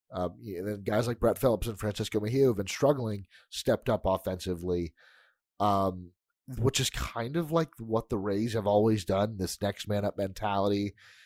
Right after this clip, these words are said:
Usually it happens after someone walks in free agency or is traded. You see who that next person up to replace them is. Uh, but we're seeing it with injuries right now. Um, and it is what it is. And some, you know, guys, the name of the game is, is to be he-,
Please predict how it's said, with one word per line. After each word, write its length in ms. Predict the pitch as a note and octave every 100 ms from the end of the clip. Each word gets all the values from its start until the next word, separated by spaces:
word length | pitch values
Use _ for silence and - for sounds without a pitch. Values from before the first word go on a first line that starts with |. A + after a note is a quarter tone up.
| _ _ _
Usually 400 | E2 G#2 A2 G#2+
it 60 | G2+
happens 300 | G#2+ G#2 G2+
after 220 | G2+ F#2
someone 340 | - G#2 F#2+ F2+
walks 320 | G2 G#2+ -
in 80 | F#2+
free 240 | - G2
agency 420 | G#2 F#2+ F#2+ G2+
or 140 | F#2 F2
is 80 |
traded. 540 | - - D#3+ C3+ F2+ F2+ - - F#2+
You 80 |
see 200 | F#2 F#2+
who 140 | G#2 G#2
that 180 | F#2 F2
next 200 | F#2+ -
person 260 | F2+ -
up 120 | F#2+ -
to 80 |
replace 360 | F2+ - G2 -
them 180 | F#2+ F#2
is. 300 | F2+ F2+ - _ - - -
Uh, 40 |
but 140 | G#2+ A#2
we're 100 | A2+
seeing 260 | - D3+
it 80 | C#3
with 120 | A#2+
injuries 400 | G#2 G2+ G#2+ A2+ A2+
right 160 | G#2+
now. 320 | A2 A2+ A2 - _ _ _ _ _ -
Um, 360 | E2+ F#2 F2+ F2 -
and 140 | A2+
it 100 | G#2+
is 160 | G#2+ G2+
what 160 | G2+
it 80 | G2
is. 400 | G2 G2 F#2+ -
And 200 | D2+ F2
some, 240 | - G#2 F#2
you 80 | F#2+
know, 100 | F2
guys, 360 | F2 G2 G2+ G2 G#2 A2+ G#2+
the 160 | A#2+
name 180 | C3+ D3
of 40 |
the 80 | C3
game 260 | A#2 B2 A#2
is, 240 | G2+ E2+
is 140 | F#2 -
to 60 |
be 100 |
he-, 60 | G2+